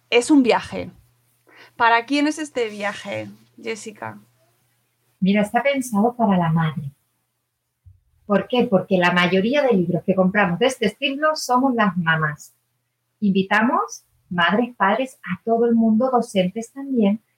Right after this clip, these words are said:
Speaker 2: pero está pensado y hablado directamente en femenino para que tú y yo tengamos ese camino juntas. ¿Por qué? Porque pretende ser eso,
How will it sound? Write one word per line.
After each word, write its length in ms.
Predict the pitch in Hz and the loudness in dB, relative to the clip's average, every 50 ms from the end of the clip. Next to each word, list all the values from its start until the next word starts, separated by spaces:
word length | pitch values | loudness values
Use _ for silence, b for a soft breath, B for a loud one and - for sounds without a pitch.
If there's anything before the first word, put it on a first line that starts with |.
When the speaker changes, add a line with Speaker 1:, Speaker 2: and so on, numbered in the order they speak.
| _ _ _ _ | _ _ _ _
Speaker 2:
pero 140 | - 196 202 | -2 -2 -2
está 220 | - - 262 269 | -2 -2 -2 -2
pensado 480 | 294 285 269 247 254 247 247 247 262 262 220 | 0 0 0 0 -2 -2 -2 -2 0 0 0
y 80 | 208 | 0
hablado 480 | 220 196 190 202 202 214 254 285 285 339 339 285 | 2 2 2 2 2 2 0 0 0 -2 0 0
directamente 720 | 220 202 226 240 - - 262 240 214 220 220 220 220 233 | 2 2 0 0 -2 -2 -2 0 2 2 2 0 0 0
en 160 | 220 208 208 | -2 -2 -2
femenino 600 | - 233 233 247 240 233 233 233 233 247 269 - - _ _ _ _ _ _ _ _ _ | -2 0 0 2 2 0 0 0 0 0 -2 -4 -8 _ _ _ _ _ _ _ _ _
para 320 | - 226 208 196 196 185 - | -4 -2 0 2 0 0 0
que 160 | - 190 185 - - | 0 -2 -2 -2 -4
tú 140 | 262 294 302 | -6 -4 -4
y 100 | 269 208 | -2 0
yo 140 | 214 254 311 - - | 0 0 0 -2 -2
tengamos 520 | 226 190 185 185 208 220 226 254 269 - - _ _ _ _ _ _ _ _ _ _ _ _ | -2 0 2 2 2 2 2 0 0 -4 -8 _ _ _ _ _ _ _ _ _ _ _ _
ese 280 | 226 233 233 254 240 233 | -2 0 0 0 0 2
camino 460 | 208 185 175 180 180 175 180 175 - - | 2 2 2 2 2 2 2 0 -2 -4
juntas. 340 | 170 160 160 151 - _ _ _ _ _ _ _ _ _ _ _ _ _ _ _ _ | -4 -4 -4 -4 -8 _ _ _ _ _ _ _ _ _ _ _ _ _ _ _ _
¿Por 180 | - 220 220 214 | -2 -2 0 0
qué? 200 | - 311 302 - | -2 -4 -2 0
Porque 220 | 220 208 190 - 196 | 0 0 0 0 0
pretende 400 | - 190 190 - 240 262 285 277 | 0 0 2 2 2 2 0 -2
ser 160 | - 285 294 | -2 -4 -4
eso, 280 | 285 - - - 185 | -4 -4 -4 -4 -4